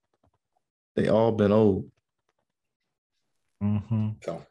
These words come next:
Speaker 2: All right. Good choice. Good choices. Good choices. Um, speaking of the N B A, going back to the N B A for a little bit, who would be your top five in the N B A? Like, either your, your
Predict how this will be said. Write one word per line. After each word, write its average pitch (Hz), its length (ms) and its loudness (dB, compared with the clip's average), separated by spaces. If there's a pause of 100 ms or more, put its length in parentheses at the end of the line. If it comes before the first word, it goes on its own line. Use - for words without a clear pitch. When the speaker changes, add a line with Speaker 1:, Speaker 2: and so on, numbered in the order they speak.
(1080)
Speaker 2:
All 170 100 2
right. 175 160 -2 (140)
Good 165 160 0
choice. 156 240 0
Good 147 160 -4
choices. 135 320 0
Good 135 180 -2
choices. 107 440 -6 (460)
Um, 123 580 6 (1200)
speaking 165 380 0
of 143 100 0
the 120 80 0
N 120 200 0
B 101 160 -2
A, 90 160 -8
going 101 260 -2
back 95 140 -2
to - 60 -18
the 95 60 -10
N 95 100 -2
B 92 140 -4
A 90 40 -6
for 92 140 -12
a 90 40 -8
little 90 180 -6
bit, 87 200 -10 (600)
who 143 340 6
would 135 100 6
be 120 220 4
your 107 220 0
top 101 360 -2
five 98 600 -4 (160)
in 101 80 0
the 98 160 0
N 101 100 2
B 95 220 -2
A? 90 60 -4
Like, 90 300 -10
either 95 380 -2 (180)
your, 92 260 -6
your 95 220 -6